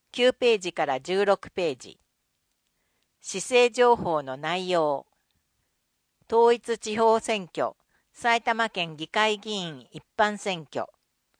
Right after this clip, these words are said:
鶴ヶ島市議会議員一般選挙、九ページから十ページ。鶴ヶ島市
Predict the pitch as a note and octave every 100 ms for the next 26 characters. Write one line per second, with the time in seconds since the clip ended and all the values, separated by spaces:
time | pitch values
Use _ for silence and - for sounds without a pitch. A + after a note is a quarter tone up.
0 | _ _ - G3+ A3+ A3+ A3+ A3+ A3 -
1 | F3+ D#3 - G#3 A3 G3 G3+ F3+ D3+ A#2
2 | _ _ D#3+ - - A3 G#3+ G#3 E3+ C#3
3 | A#2+ - _ _ _ _ - A3+ A#3 A3+
4 | G#3 E3 - D3 C3 C#3 C3+ - F#3 D3+
5 | - D#2+ _ _ _ _ _ _ _ _
6 | _ _ _ _ _ _ - G#3 A#3 A#3
7 | A#3 A3+ A3 G#3+ D#3 C#3